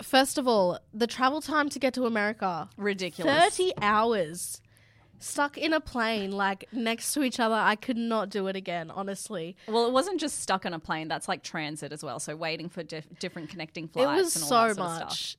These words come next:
Speaker 1: It
Speaker 2: It
Speaker 1: was
Speaker 2: was
Speaker 1: a lot.
Speaker 2: so
Speaker 1: And
Speaker 2: much.
Speaker 1: to make things worse, actually, when we flew from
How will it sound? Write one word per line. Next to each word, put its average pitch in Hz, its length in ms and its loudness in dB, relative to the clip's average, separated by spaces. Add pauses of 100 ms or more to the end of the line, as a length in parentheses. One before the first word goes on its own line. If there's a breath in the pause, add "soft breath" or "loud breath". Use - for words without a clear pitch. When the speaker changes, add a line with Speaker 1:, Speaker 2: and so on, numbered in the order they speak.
Speaker 1:
It 226 100 2
Speaker 2:
It 202 80 2
Speaker 1:
was 269 120 6
Speaker 2:
was 269 80 6
Speaker 1:
a - 20 2
lot. 202 600 2
Speaker 2:
so - 160 2
Speaker 1:
And 247 220 6 (120)
Speaker 2:
much. - 260 -14
Speaker 1:
to 277 120 -4
make 247 220 2
things 285 320 -2
worse, 214 640 2
actually, 214 580 0
when 214 240 0
we 226 140 0
flew 240 480 0 (260 loud breath)
from 202 640 0